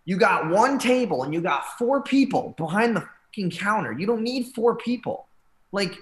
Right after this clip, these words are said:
you're wasting an extra two hundred, three hundred, four hundred dollars a day paying Jack and Jill and Up the Hill because they're just sucking you dry, man. Like,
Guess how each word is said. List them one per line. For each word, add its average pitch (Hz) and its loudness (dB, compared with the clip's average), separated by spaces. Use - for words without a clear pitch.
you're 233 4
wasting 262 0
an 202 0
extra 202 -2
two 220 -2
hundred, 196 0
three 214 -2
hundred, 202 -2
four 214 -4
hundred 220 0
dollars 190 0
a 160 0
day 196 2
paying 240 -2
Jack 156 -2
and 135 -2
Jill 139 2
and 139 -2
Up 139 -4
the 113 -4
Hill 165 2
because 175 2
they're 202 2
just - -4
sucking - -8
you 202 -2
dry, 151 0
man. 143 -2
Like, 190 0